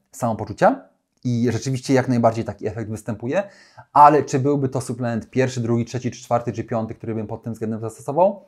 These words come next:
Na pewno nie. Po prostu z danych anegdotycznych wielu osobom to pomaga. Jeżeli już, yy, wybieramy C B D, to zwróćmy uwagę na dobrej jakości firmę, jakość i tak dalej,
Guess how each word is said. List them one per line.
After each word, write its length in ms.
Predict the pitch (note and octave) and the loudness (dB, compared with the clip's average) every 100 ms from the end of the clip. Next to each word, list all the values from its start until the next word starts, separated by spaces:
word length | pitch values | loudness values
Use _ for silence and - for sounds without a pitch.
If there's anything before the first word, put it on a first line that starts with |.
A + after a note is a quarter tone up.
| _ | _
Na 180 | C3+ D3 | 4 6
pewno 320 | F#3+ E3+ D#3 | 8 4 4
nie. 240 | D3+ A3 A#3+ _ _ - | 0 -2 -4 _ _ -10
Po 80 | |
prostu 260 | C3+ D#3+ C3+ | -2 -2 -2
z 40 | |
danych 280 | A2 B2+ B2 | 2 2 2
anegdotycznych 640 | A2+ A2 G#2+ A2+ A#2+ A#2 _ - | -2 -4 -6 -6 -6 -6 _ -4
wielu 200 | A2+ A#2 | -2 -2
osobom 340 | A2 A2 G2 | -4 -6 -6
to 160 | F#2 G#2+ | -6 -8
pomaga. 500 | - A#2+ B2+ F#3 G3 - _ _ - | -6 0 2 2 0 -8 _ _ -2
Jeżeli 380 | C#3 C#3+ C#3+ B2 | 0 2 2 0
już, 320 | A#2 - _ | -2 -6 _
yy, 460 | G#2+ G#2+ G#2 G2+ G2 | -10 -8 -8 -8 -2
wybieramy 420 | A#2+ B2+ A#2+ A2 | 0 2 2 0
C 160 | - A2 | -2 -2
B 100 | G2+ | -2
D, 220 | G#2+ G2+ | -2 -4
to 140 | - | -2
zwróćmy 440 | G#2+ A2 D3 C#3+ A#2+ | -4 2 0 2 -4
uwagę 340 | G2+ A2 G#2+ | -2 -2 -2
na 280 | A2 G#2 - _ | -4 -4 -6 _
dobrej 520 | A2 F#2+ B2 B2 A#2+ A#2 | -12 0 4 4 4 0
jakości 440 | A2 B2 - G#2+ | 0 -6 -8 -16
firmę, 500 | - B2+ A#2+ A2+ G#2 | -10 -4 -2 -2 0
jakość 460 | A2 A2+ A2+ G#2+ - | 2 2 2 -10 -8
i 40 | |
tak 140 | G#2 | -6
dalej, 320 | G#2 A#2 G3 | 0 2 2